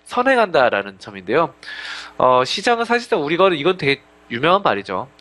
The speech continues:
요즘 뭐 경기가 안 좋다, 안 좋다 해도, 안 좋다 해도 올라갑니다. 이거 왜 그럴까요? 음, 코스닥 지수, 중소형주들 앞으로 좋아질 거, 앞으로 좋아질 것을, 어, 대비를 하는 거죠. 육 개월 정도 선행합니다, 시장은.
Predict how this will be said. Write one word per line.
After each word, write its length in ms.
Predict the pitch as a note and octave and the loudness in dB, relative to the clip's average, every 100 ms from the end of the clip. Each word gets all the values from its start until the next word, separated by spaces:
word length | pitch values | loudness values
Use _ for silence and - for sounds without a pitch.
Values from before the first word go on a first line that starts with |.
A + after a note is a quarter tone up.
| _ _ _ - _ - | _ _ _ -20 _ -6
요즘 260 | C3 D3+ G3 | -2 2 2
뭐 80 | D#3+ | 2
경기가 400 | D3 C#3+ F#3 F#3 | 0 0 2 2
안 80 | B2 | 0
좋다, 280 | C#3 E3+ D#3 | -2 0 4
안 160 | G#2+ G#2+ | 4 2
좋다 220 | C#3+ E3+ | -4 -2
해도, 580 | G3 G#3+ D3+ D#3+ G2 - - - - | 0 4 6 6 6 2 -10 -18 -4
안 140 | B2 | -2
좋다 140 | C#3+ G3+ | 2 2
해도 160 | G3 | 2
올라갑니다. 460 | A#2+ C#3+ C3 G2 G2+ | 2 0 0 -2 -4
이거 160 | C#3 | -2
왜 140 | C3+ A#2 | 4 4
그럴까요? 460 | E3+ E3 F2+ E2 E2+ _ _ - - - - - - - - G#2+ | 6 4 2 0 -4 _ _ -20 -20 -20 -20 -20 -20 -20 -16 -10
음, 220 | G2+ F2 E2+ | -8 -6 -4
코스닥 380 | - D#3 - D#3 | 0 2 0 -2
지수, 320 | B2 - B2 | -6 -10 -10
중소형주들 720 | - C3 D3 C#3+ A#2+ G#2 G#2+ A2 - - - - - | -8 -2 0 0 -4 0 0 0 -12 -10 -8 -4 0
앞으로 400 | G#2+ - B3+ A#3+ | 0 0 -6 -2
좋아질 400 | D3+ D#3+ F3 - | 2 2 0 -2
거, 260 | C3+ A2+ | 2 4
앞으로 360 | F#2+ G2+ G3 G#3 | 4 0 -4 -4
좋아질 340 | C#3 C3+ D3 | 2 0 0
것을, 520 | - C3 - F#3 A3 A3 - _ - | -2 -2 2 2 2 -2 -16 _ -4
어, 140 | A2 | -4
대비를 380 | G#2+ A2 C#3 D3+ | -2 -2 0 -2
하는 140 | F#3 | -2
거죠. 440 | G#3 D#3+ G2 F#2 D#3+ - | -2 0 2 0 -2 -8
육 240 | - A2 - | -4 -4 0
개월 200 | G#3+ G#3+ | 2 2
정도 260 | F#3+ E3+ D#3 | 0 -4 -2
선행합니다, 560 | G#3 B3 B3 A3+ A#2+ | 0 2 2 0 -4
시장은. 460 | A2+ - B2+ A2+ | -6 -4 -4 0